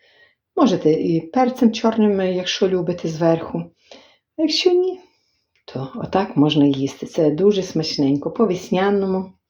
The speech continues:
Це просто і дуже смачно. Так що, дівчатка, хлопчики, хто був сьогодні зі мною на каналі, дивилися, як я готувала таку молоду картоплю в сметані,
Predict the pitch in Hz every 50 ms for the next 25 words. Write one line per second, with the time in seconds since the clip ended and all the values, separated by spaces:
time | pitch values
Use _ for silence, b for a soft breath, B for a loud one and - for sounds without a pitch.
0 | B B B B B B B B B - 208 190 190 - 208 190 202 208 208 -
1 | - - - 190 185 180 - _ _ _ _ _ _ - 160 147 151 165 165 160
2 | 156 - - - 143 139 135 135 - - 143 139 143 - 190 190 185 - - 202
3 | 151 165 170 - - 165 156 - - 160 151 - - 185 196 196 196 - - 214
4 | - - 190 175 - B B B B B B B B B B B - - 240 226
5 | 180 185 190 180 - - 175 170 180 175 175 175 165 151 151 156 151 151 151 151
6 | 151 151 151 147 151 151 - 160 151 160 180 208 226 220 214 214 156 147 151 151
7 | 156 151 156 160 156 - - 147 151 151 - 160 147 156 151 156 - 151 160 160
8 | 151 151 156 156 165 160 - 143 147 143 B B B B B B B B B B
9 | B B 185 175 175 170 170 165 165 - 156 156 - - 165 156 - 151 147 147
10 | - - 143 131 - 156 151 151 165 165 170 185 -